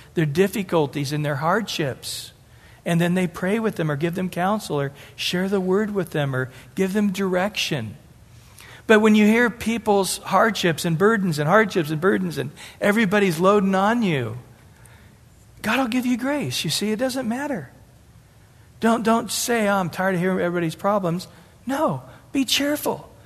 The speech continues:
That's your gift. God will give you a grace. Yeah, if any other buddy, it would smash them, but not you.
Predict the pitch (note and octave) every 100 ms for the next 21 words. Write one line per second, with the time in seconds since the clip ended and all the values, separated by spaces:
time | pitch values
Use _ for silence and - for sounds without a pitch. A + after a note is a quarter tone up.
0 | - - A#3+ - B3 C4 F#3+ A#3+ C4 C#3+
1 | - - - - F#3 G#3+ B3 C4 G3 A#3
2 | A3 A#3+ A#3+ F#3+ F3+ F#3+ B3 F#3 C3+ -
3 | - - - - A#3 A3+ - - - G#3
4 | - F#3+ - G#3 A3+ G#3 A3+ G3 - G#3
5 | A3+ C4 F#3+ F#3+ E3 - G3+ C4 C#4 -
6 | E3+ C3 - - G#3 G3 A3 B3 F#3 A3
7 | C4+ D#3